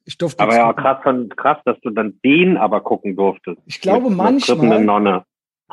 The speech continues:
Speaker 1: Ich glaub, manchmal hatte mein, äh, Stiefvater, ich bin mir wirklich jetzt nicht mehr sicher, ob's nicht noch einen anderen gab mit so zwei strippenden Nonnen.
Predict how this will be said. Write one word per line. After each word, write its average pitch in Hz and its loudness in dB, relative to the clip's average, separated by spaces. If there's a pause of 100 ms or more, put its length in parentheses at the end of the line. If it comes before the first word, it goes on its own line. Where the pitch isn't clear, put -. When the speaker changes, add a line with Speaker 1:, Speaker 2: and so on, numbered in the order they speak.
(180)
Speaker 1:
Ich 147 -10
glaub, 170 0
manchmal 185 0
hatte 180 -2
mein, 160 2
äh, 139 0
Stiefvater, 156 -2
ich - -6
bin 202 2
mir 151 0
wirklich 202 -2
jetzt 147 -2
nicht 151 -4
mehr 143 0
sicher, 151 -2
ob's - -8
nicht 151 -2
noch 147 -2
einen 127 -2
anderen 160 0
gab 131 -2
mit 139 -4
so 131 -4
zwei 139 -4
strippenden 135 0
Nonnen. 131 0